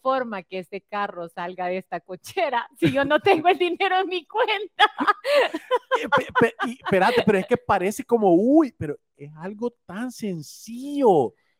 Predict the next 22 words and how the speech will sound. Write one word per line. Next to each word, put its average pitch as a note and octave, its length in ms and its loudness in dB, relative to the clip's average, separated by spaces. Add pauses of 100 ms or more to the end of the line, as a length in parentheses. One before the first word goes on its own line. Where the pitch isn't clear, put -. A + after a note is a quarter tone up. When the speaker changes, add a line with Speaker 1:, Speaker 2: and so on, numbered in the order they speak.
(280)
Speaker 1:
Sí. D3+ 240 -10
Speaker 2:
Es, E3+ 200 -2
es G3 240 -2
sentido G#3+ 680 -2
común G3+ 260 -4
avanzado. G#3 300 0
Entonces, F3+ 240 -2
lo G3+ 100 0
que E3 120 -4
yo F3+ 160 2
quiero G#3+ 240 -2
decir G3+ 320 -6
es, G3+ 200 -6 (680)
¿cómo G3 520 0
pueden G3 460 0
permitir F3+ 1160 -8
la C#3+ 220 -8
gente F#3+ 560 -8
que - 120 -14
hagan D#3+ 200 -8
esas E3+ 260 -6
cosas? F#3 380 -2